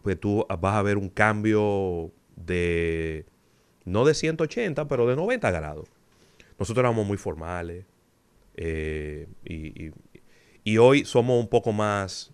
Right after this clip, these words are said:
desenfadados, eh, yo agarro y, y, y, y digo unas cuantas cosas en el aire, pero yo creo que para tú, como creo que para que la gente te entienda, tú no tienes que hablar mal.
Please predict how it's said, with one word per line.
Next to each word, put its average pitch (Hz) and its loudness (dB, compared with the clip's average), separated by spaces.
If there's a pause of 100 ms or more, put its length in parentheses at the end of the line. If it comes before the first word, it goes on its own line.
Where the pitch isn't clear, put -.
desenfadados, 95 2 (420)
eh, 80 -6
yo 85 -8
agarro 98 2
y, 80 -6 (260)
y, - -12
y, 80 -10
y 78 -6
digo 113 0
unas 98 -2
cuantas 98 -4
cosas 107 0
en 85 -6
el 87 -2
aire, 107 4 (760)
pero 143 8
yo 143 4
creo 117 4
que 117 2
para 117 2
tú, 190 0 (600)
como 147 8
creo 214 4
que 175 2
para 143 2 (260)
que 127 0
la 123 4
gente 151 2
te 175 -2
entienda, 127 0
tú 123 -2
no 127 -4
tienes 139 -4
que 135 -4
hablar 117 0
mal. 101 -2